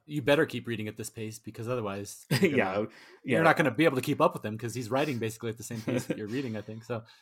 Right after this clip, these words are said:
Speaker 1: yeah, he's amazing from what you've told me. Um, I, I don't know that I've asked you this or that you've made this recommendation, but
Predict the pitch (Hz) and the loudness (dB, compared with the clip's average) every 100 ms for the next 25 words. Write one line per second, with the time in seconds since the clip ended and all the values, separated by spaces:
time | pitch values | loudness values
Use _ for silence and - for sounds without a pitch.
0 | _ - - 120 135 170 107 117 110 110 | _ -20 -6 -2 0 0 -2 -4 -4 -6
1 | 110 120 120 110 98 120 110 113 120 135 | -6 -6 -6 -6 -8 -6 -4 -6 -2 0
2 | 120 107 _ _ _ _ _ - - 139 | 0 -4 _ _ _ _ _ -14 -8 -8
3 | - 170 233 285 277 135 98 110 135 117 | -6 -6 -4 -2 0 0 0 -4 -4 -10
4 | 104 120 107 101 104 113 107 - 110 107 | -8 -6 -6 -6 -6 -8 -8 -10 -10 -8
5 | 92 101 101 90 95 98 92 | -8 -8 -10 -10 -10 -10 -12